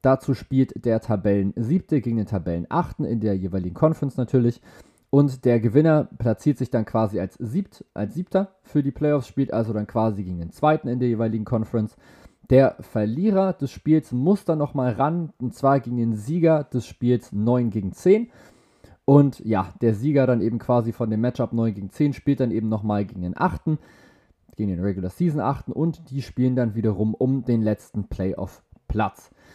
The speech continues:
Theoretisch finde ich das Konzept erstmal wahnsinnig gut. Es bringt erstmal natürlich eine gewisse Spannung nochmal mit rein.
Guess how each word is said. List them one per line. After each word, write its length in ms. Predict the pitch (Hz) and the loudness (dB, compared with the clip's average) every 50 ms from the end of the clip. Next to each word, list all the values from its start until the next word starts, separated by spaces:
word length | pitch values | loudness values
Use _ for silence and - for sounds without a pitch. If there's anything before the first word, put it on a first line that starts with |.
| - _ _ _ _ _ _ _ - | -20 _ _ _ _ _ _ _ 2
Theoretisch 440 | 156 156 151 156 196 196 214 170 - | 4 6 6 6 4 4 2 0 0
finde 180 | - 170 170 | -2 -2 -2
ich 60 | 160 | -2
das 160 | - 160 - - | -2 -6 -2 -2
Konzept 400 | 160 143 - - 151 - - - | -2 -2 0 -2 -4 -2 -2 -2
erstmal 400 | 135 143 - - 143 123 110 123 | -2 -2 -2 0 0 2 4 4
wahnsinnig 440 | 127 147 156 147 139 139 117 - | 4 4 2 0 0 -2 -4 -4
gut. 160 | - 196 208 156 | -4 -2 -2 -2
Es 140 | 139 - | -2 -4
bringt 320 | - - 123 156 156 - - | -4 -4 -4 -4 -4 -4 -2
erstmal 380 | 110 135 147 - - 135 123 | -2 0 -2 0 0 -2 -2
natürlich 340 | 117 - 131 131 127 120 - | 0 0 0 0 0 0 -2
eine 160 | 127 123 120 | -2 -2 0
gewisse 320 | 101 117 104 107 - - 101 | 0 -2 -4 -4 -4 -6 -8
Spannung 380 | - - - 131 135 147 147 | -8 -2 0 2 2 2 0
nochmal 180 | 143 135 131 127 | 0 0 0 0
mit 180 | 110 104 - 98 | 0 -2 -2 2
rein. 260 | 131 135 147 151 151 | 2 4 4 2 0